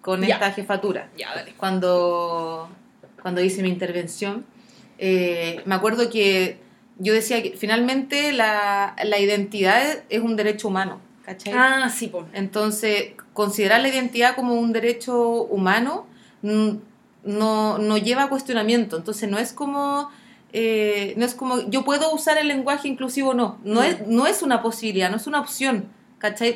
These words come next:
Speaker 1: Si estás hablando de la identidad como un derecho humano.
Speaker 2: Ya.
Speaker 1: Entonces,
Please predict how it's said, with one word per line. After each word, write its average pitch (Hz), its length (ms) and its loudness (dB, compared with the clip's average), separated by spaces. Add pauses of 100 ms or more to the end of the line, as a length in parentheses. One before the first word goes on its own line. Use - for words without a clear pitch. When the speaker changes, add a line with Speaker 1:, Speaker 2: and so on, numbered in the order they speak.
Speaker 1:
Si 220 120 -2
estás 240 180 2
hablando 240 360 6
de 233 100 4
la 220 80 2
identidad 220 400 0
como 220 120 -4
un 214 120 -2
derecho 214 300 -4
humano. 190 300 -4 (360)
Speaker 2:
Ya. 202 180 0
Speaker 1:
Entonces, 226 440 2